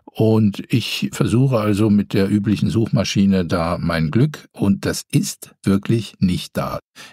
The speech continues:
Das ist nur im Spiegel der natürlich negativen Presseberichterstattung und dann muss man schon genau wissen, dass man auf die Seite von diesem Sender Auf eins gehen muss, da findet man's dann.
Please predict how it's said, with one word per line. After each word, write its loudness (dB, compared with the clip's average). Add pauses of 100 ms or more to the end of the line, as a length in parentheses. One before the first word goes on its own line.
(140)
Das 0
ist 0
nur 2
im 2
Spiegel 0
der -2
natürlich -4
negativen 0
Presseberichterstattung 0 (180)
und 2
dann 2
muss 0
man 2
schon 0
genau 0
wissen, 0
dass -6
man 2
auf -6
die -6
Seite 0
von 0
diesem 0
Sender 0
Auf -6
eins 0
gehen 2
muss, 0
da 2
findet 0
man's -4
dann. -8